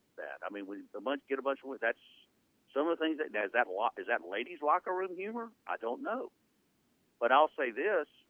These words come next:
this gal at E S P N just positioned herself because they're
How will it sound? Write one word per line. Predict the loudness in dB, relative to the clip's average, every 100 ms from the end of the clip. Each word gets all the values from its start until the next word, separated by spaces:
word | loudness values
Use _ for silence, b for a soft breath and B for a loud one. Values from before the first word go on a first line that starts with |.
| _ _ _ _ _ _ -6
this | -4 -4 -14 _ _ _ -2
gal | 4 6 4
at | 0
E | -2
S | -2 -4
P | -6 -2
N | -2 -2 -4 _ _ _ _ _ _ _ -8
just | -8 -6
positioned | -6 -2 -2 -4 -4
herself | -6 0 2 2 -2 _ _ _ _
because | -12 -8
they're | -6